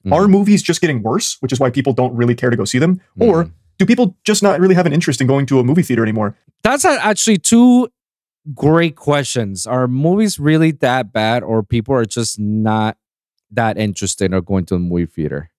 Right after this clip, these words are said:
Speaker 1: Uh, my opinion ba-, on both those questions, the first question is, are movies really that bad? Like I said,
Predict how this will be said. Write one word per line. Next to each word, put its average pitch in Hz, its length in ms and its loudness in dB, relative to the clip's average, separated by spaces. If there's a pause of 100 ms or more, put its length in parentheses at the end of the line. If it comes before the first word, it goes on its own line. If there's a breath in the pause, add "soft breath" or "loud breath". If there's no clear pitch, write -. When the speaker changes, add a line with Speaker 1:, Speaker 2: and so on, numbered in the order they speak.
(460)
Speaker 1:
Uh, 202 880 2
my 170 440 2
opinion 170 720 2
ba-, 123 360 0
on 120 280 -2
both 120 560 -2
those 117 220 0
questions, 135 500 -2
the 120 100 0
first 165 320 -2
question 127 340 -2
is, 110 260 -2 (120)
are 107 120 0
movies 107 360 0
really 101 380 0 (100)
that 92 320 -2
bad? 110 340 0 (640)
Like 113 120 -2
I 123 60 2
said, 135 320 0